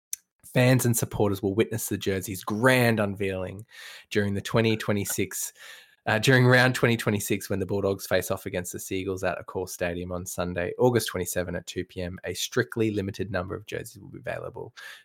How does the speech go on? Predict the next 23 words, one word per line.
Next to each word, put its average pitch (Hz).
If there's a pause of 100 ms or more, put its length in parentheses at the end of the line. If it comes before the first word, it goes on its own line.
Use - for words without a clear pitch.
(120)
to -
purchase -
at -
the 90
match. - (640)
Um, 117 (300)
to 180 (220)
commemorate 131
the 107
momentum, 135
momentous 120 (120)
release 120 (120)
of 107
the 104
new 104
design, 98 (440)
the 101
Bulldogs 127
have -
strategically 165
chosen 110
to 110
stage, 117